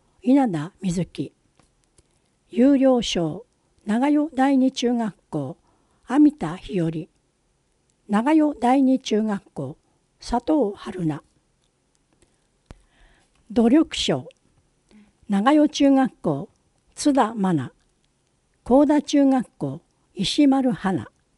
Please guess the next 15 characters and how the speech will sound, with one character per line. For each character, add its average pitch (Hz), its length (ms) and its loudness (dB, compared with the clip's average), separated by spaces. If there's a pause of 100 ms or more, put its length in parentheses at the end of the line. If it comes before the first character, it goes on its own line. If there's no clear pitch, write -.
(880)
長 214 240 0
与 302 160 2
中 269 280 2
学 254 260 -2
校、 151 240 -10 (1000)
浜 247 340 -2
佳 - 180 -12
穂 170 200 -4
子。 - 240 -16 (1000)
長 208 300 0
与 294 240 2
第 247 220 4
二 240 160 2
中 208 260 -2
学 196 160 -4